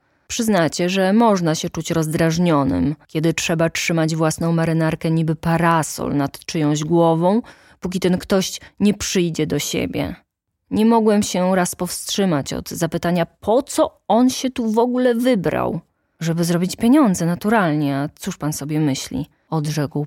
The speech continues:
pogardliwie. Potem dostał gorączki i trzeba go było nieść w hamaku zawieszonym na tyce. Ponieważ ważył dwieście dwadzieścia cztery funty,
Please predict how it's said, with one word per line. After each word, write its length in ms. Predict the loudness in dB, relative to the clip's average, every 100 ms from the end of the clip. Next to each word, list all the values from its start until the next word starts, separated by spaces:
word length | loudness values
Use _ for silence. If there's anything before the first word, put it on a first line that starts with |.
| -6
pogardliwie. 880 | -4 -2 -4 -4 -6 -6 -6 -10 -12 _ _ _
Potem 280 | -4 0 2
dostał 320 | 0 -2 -2
gorączki 560 | 0 2 2 0 -4 -8
i 60 |
trzeba 420 | -6 -6 -4 -4 -4
go 200 | -4 -4
było 280 | -2 0
nieść 400 | 2 2 0 -4
w 40 | -10
hamaku 520 | -6 -4 -4 -6 -8
zawieszonym 680 | -8 -6 -8 -6 -4 -2 -2
na 120 | -4
tyce. 600 | _ -10 -10 -10 -10 -12 _ _ _
Ponieważ 380 | 0 4 4 4
ważył 320 | 4 4 4
dwieście 460 | 2 2 0 -2 -4
dwadzieścia 560 | 0 0 0 -2 -4 -4
cztery 320 | -2 -2 -2
funty, 720 | -2 -2 0 0 -2 -4